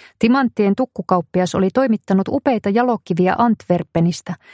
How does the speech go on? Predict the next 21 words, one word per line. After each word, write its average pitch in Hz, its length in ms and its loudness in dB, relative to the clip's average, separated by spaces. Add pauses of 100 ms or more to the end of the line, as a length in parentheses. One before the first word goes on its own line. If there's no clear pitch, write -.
(180)
ja 180 180 4
Nova 247 320 2
oli 214 220 -2
tutkinut 196 500 0
niitä 196 260 0
tarkkaan 202 460 0
kaupan 226 360 0
takahuoneessa 185 760 0
liikkeenhoitaja 185 880 0 (180)
Hans 254 360 0
de 202 80 0
Kötzin 196 440 0
kanssa. 175 420 -2 (600)
He 196 140 4
olivat 196 360 0
molemmat 240 380 2
innoissaan 180 720 -2 (240)
ja 180 160 2
toivoivat, 226 520 0
että 202 220 -2
useampi 220 500 0